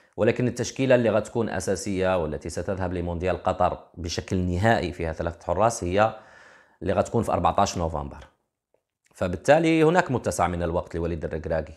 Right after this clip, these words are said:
بعد عودة اللاعبين لأنديتهم، وقد يحكم على ك-، كل على حدة، يعني على مستوى كل لاعب على حدة. <coughs> الحمد لله سيكون هناك متابعة لجميع العناصر، منه من الطاقم التقني المرافق له،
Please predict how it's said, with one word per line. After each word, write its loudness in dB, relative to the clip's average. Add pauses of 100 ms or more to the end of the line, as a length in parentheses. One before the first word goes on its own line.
بعد -4
عودة 2
اللاعبين 0
لأنديتهم، -4 (840)
وقد 4
يحكم 4
على 8
ك-، -4
كل 2
على 2
حدة، -8 (200)
يعني -8
على -4
مستوى -2
كل -4
لاعب 4
على 0
حدة. 2 (760)
<coughs> 8
الحمد -6
لله -4
سيكون -10
هناك -10
متابعة -8
لجميع -12
العناصر، -8 (760)
منه 4
من 2
الطاقم 0
التقني -8 (720)
المرافق 2
له، 0